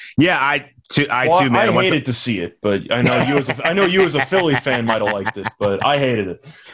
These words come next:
Speaker 1: But how can you hate Tyrese Maxey though, man? He's like the nicest kid.
Speaker 2: Oh,
Speaker 1: He
Speaker 2: no,
Speaker 1: loves
Speaker 2: he's
Speaker 1: to
Speaker 2: great.
Speaker 1: enjoy
Speaker 2: I
Speaker 1: the
Speaker 2: just
Speaker 1: game.
Speaker 2: hate when he
Speaker 1: Okay.
Speaker 2: plays well when I have money on against him. You know, like, that's the problem,
Speaker 1: Big
Speaker 2: is that
Speaker 1: facts.
Speaker 2: it really
Speaker 1: Yeah.
Speaker 2: comes up when you gamble a lot, which is one of the problems. You can have a favorite player.
Speaker 1: Yeah.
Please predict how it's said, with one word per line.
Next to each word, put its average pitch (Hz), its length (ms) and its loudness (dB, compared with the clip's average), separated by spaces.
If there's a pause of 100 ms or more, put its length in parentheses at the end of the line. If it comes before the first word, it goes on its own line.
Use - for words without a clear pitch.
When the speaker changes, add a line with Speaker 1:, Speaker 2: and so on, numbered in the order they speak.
(120)
Speaker 1:
But 190 80 2
how 277 100 0
can 302 160 -4
you 262 100 6
hate 254 220 0
Tyrese 214 420 0
Maxey 190 380 0
though, 107 200 2
man? 110 180 0
He's 143 180 -2
like 165 180 0
the 147 120 0
nicest 143 500 -2
kid. 143 440 2
Speaker 2:
Oh, 196 100 4
Speaker 1:
He 226 60 2
Speaker 2:
no, 240 100 4
Speaker 1:
loves 202 140 4
Speaker 2:
he's 165 100 -2
Speaker 1:
to 156 40 0
Speaker 2:
great. 202 440 2
Speaker 1:
enjoy 135 140 2
Speaker 2:
I 151 40 2
Speaker 1:
the 147 60 0
Speaker 2:
just 165 140 2
Speaker 1:
game. 117 100 0
Speaker 2:
hate 180 160 2
when 180 80 2
he 170 80 0
Speaker 1:
Okay. 151 80 -8
Speaker 2:
plays 180 320 2
well 156 120 2
when 147 120 0
I 143 60 0
have 135 120 0
money 147 260 2
on 139 320 0
against 151 440 0
him. 98 240 -4
You 104 40 -6
know, 113 160 -2
like, 120 140 0
that's 139 220 0
the 139 80 -2
problem, 139 460 2
Speaker 1:
Big 107 80 0
Speaker 2:
is 104 80 -6
that 139 260 0
Speaker 1:
facts. - 120 -20 (420)
Speaker 2:
it 190 100 4
really 233 120 2
Speaker 1:
Yeah. 277 160 2
Speaker 2:
comes 202 300 0
up 180 160 2
when 175 100 0
you 151 60 2
gamble 135 480 2
a 151 60 2
lot, 151 260 2
which 127 160 -2
is 120 60 -2
one 127 120 2
of 123 60 0
the 120 60 0
problems. 120 580 0
You 135 60 0
can 165 100 2
have 165 100 2
a 156 60 0
favorite 131 320 -2
player. 113 300 0
Speaker 1:
Yeah. 139 80 -4